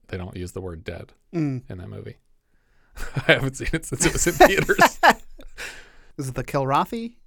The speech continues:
Speaker 2: Is that the
Speaker 1: That they don't say dead?
Speaker 2: No, the lion. That's, like, the lion people.
Speaker 1: <laughs> I, I don't remember anything else
Speaker 2: Oh,
Speaker 1: about
Speaker 2: okay.
Speaker 1: that movie. I think Matthew Lillard was in it.
Speaker 2: I know. I think Mark Hamill was in, in some of 'em.
Speaker 1: Freddie Prinze Junior, probably.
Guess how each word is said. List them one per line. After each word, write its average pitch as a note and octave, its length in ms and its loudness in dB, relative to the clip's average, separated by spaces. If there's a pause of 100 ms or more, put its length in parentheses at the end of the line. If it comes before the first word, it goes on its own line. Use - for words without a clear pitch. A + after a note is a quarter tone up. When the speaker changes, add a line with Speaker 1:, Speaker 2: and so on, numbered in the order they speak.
Speaker 2:
Is C3+ 140 -10
that D3 180 -4
the D#3+ 280 -6 (220)
Speaker 1:
That G2+ 80 -8
they F#2+ 80 -4
don't F#2+ 160 -4
say G2 140 -4
dead? G2 280 -4 (140)
Speaker 2:
No, D#3 140 2
the B2+ 100 -2
lion. C3 520 -2
That's, C3 240 -8
like, B2+ 120 -8
the - 100 -6
lion C3 260 -8
people. D3+ 320 -10 (140)
Speaker 1:
<laughs> - 140 -16
I, - 260 0
I C3+ 80 4
don't A#2+ 160 2
remember A2+ 300 -2
anything G#2+ 320 -4
else F#2 440 -8
Speaker 2:
Oh, D#3 220 6
Speaker 1:
about - 120 2
Speaker 2:
okay. - 60 -2
Speaker 1:
that A2 100 -2
movie. A#2 320 -6 (420)
I C#3+ 80 4
think D#3+ 160 4
Matthew C3+ 320 4
Lillard C#3+ 380 4
was C#3+ 160 -2
in D#3 140 0
it. D#3+ 100 -2 (400)
Speaker 2:
I D3+ 80 2
know. G#3+ 120 6
I - 80 0
think C4+ 160 2
Mark D#3 200 4
Hamill E3+ 380 -4
was C3+ 160 -8
in, B2 240 -8
in C#3+ 160 -4
some B2+ 160 -6
of B2 100 -6
'em. B2+ 80 -4
Speaker 1:
Freddie A#2 280 -2
Prinze A2+ 280 -8
Junior, A#2 440 -4
probably. B2+ 520 -6